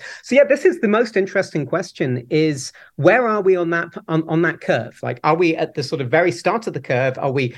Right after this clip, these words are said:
in the steep bit in the middle, or are we tailing off towards another A I winter at the end? My hunch is that we're at the very start of it, because the technology has been around for a couple of years.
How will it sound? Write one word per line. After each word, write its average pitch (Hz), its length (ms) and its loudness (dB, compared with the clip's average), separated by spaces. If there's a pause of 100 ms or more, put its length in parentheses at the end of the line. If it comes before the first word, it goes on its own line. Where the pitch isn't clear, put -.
(160)
in 175 160 6
the 156 80 2
steep - 340 -6
bit 165 80 -2
in 147 80 0
the 143 60 -2
middle, 143 220 0
or 135 100 2
are 147 60 0
we 135 160 -4
tailing 147 420 -2
off 135 160 -4
towards 131 400 -2
another 123 340 0
A 131 120 -2
I 127 160 0
winter 135 360 -4
at 131 60 -6
the 135 140 -2
end? 113 280 -2 (260)
My 175 240 4
hunch 165 360 0
is 202 140 0
that 165 100 0
we're 165 220 2
at 165 80 -10
the 151 40 -8
very 151 200 0
start 147 320 -6
of 123 80 -12
it, - 260 -12 (100)
because 156 440 0 (180)
the 175 80 -2
technology 190 540 2
has 127 100 -4
been 170 140 2
around 143 260 0
for - 60 -8
a 127 60 -6
couple 131 280 -6
of 117 80 -4
years. 160 300 2